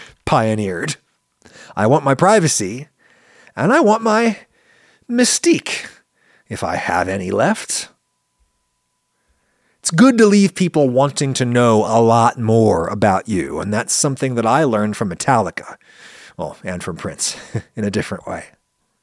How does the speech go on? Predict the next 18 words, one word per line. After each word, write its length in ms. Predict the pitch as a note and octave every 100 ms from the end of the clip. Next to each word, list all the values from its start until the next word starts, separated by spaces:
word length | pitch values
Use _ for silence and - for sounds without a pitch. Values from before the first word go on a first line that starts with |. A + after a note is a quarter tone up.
| _ _ _ _ - - -
There's 180 | A#3+ B3+
almost 380 | D4 E4 C4+
nothing 400 | G3 A#3+ A#3 A3
we 140 | G3 F#3+
don't 340 | D#3 F#3 -
know 360 | C3+ A2+ F2 F2+
about 360 | A#2+ A#2 G2+
Metallica, 800 | A2+ A2 - G2+ E2 - - D2+ -
and 320 | B2+ B2+ C3 - - - - _
I 100 | C3+
think 200 | C3 F#3
Metallica 520 | E3+ - D#3 E3 -
stands 600 | D#3 - D#3+ D#3 D#3+ D3 -
somewhat 580 | D3 C#3 C#3+ D#3+ -
diminished 640 | - G3+ B3+ E4+ G#2+ - -
as 200 | B2+ G#2+
a 60 | G#2+
result. 560 | G2 E2+ C#2 - -